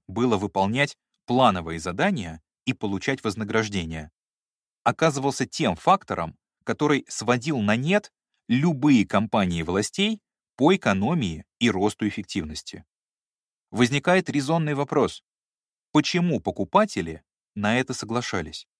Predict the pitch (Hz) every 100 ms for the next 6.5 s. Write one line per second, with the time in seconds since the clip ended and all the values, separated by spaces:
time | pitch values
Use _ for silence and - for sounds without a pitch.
0 | _ _ _ _ _ _ _ _ - 123
1 | 147 170 185 151 135 - - 135 156 175
2 | 135 107 104 110 127 120 120 131 110 98
3 | 90 - - 92 160 156 - 123 131 104
4 | 80 82 - - 127 135 101 85 80 -
5 | 120 107 90 82 87 110 107 87 85 82
6 | 98 185 202 87